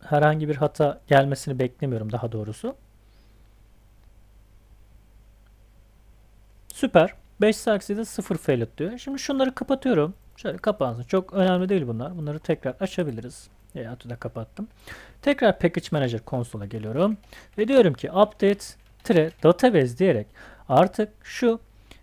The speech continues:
e, migration'daki işlemlerin arkadaşlar, şu edit identity'nin database'imize yansımasını bekliyorum. Bakınız tekrar kontrol edelim. Database'de herhangi bir değişiklik yok. Package Manager Console, Update Database. Şu katmanın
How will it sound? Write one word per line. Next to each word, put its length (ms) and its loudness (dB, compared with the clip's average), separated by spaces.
e, 300 0
migration'daki 1160 0
işlemlerin 600 -2
arkadaşlar, 680 -4
şu 200 -20
edit 220 0
identity'nin 880 0
database'imize 640 0
yansımasını 640 0
bekliyorum. 460 -4
Bakınız 320 -4
tekrar 400 -2
kontrol 420 0
edelim. 320 -6
Database'de 760 0
herhangi 500 4
bir 120 -6
değişiklik 480 -6
yok. 280 -16
Package 340 0
Manager 400 -2
Console, 360 -8
Update 440 0
Database. 460 -8
Şu 240 -6
katmanın 600 4